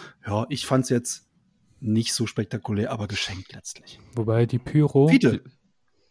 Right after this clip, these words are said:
Speaker 2: die Pyro,
Speaker 1: Ach so, Entschuldigung.
Speaker 2: die Pyro war ja null Komma null Werbung für den Fußball, weil ich hab vom Spiel gar nichts gesehen. Zeitweise.
Speaker 1: Fußballkultur.
Speaker 2: Mhm, voll cool.
Speaker 1: Eins eins elf. So.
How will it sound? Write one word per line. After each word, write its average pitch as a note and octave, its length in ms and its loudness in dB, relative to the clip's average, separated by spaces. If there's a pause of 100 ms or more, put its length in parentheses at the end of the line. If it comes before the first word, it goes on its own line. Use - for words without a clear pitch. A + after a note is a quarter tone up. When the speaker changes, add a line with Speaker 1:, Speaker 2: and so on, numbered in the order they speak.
(140)
Speaker 2:
die A#2 100 -4
Pyro, C3+ 220 0
Speaker 1:
Ach - 40 -2
so, B2 200 -6
Entschuldigung. A#2+ 380 -2
Speaker 2:
die A#2+ 60 -8
Pyro C#3+ 300 4
war C3 160 8
ja B2+ 180 6
null C3+ 300 4
Komma C3 240 2
null C#3 260 6
Werbung B2 260 4
für A#2+ 120 -2
den A#2 80 2
Fußball, C3+ 560 2
weil B2 400 6 (460)
ich - 280 2
hab C#3 80 8
vom C#3 320 6
Spiel C3 380 2
gar B2+ 240 4
nichts B2+ 260 2
gesehen. C3 420 2 (640)
Zeitweise. A#2 520 2
Speaker 1:
Fußballkultur. A2+ 1300 2 (580)
Speaker 2:
Mhm, B2 480 2
voll B2 260 4 (140)
cool. B2+ 140 6
Speaker 1:
Eins A#2 200 -2
eins A#2 220 -8
elf. A#2+ 380 -12 (880)
So. B2 160 -6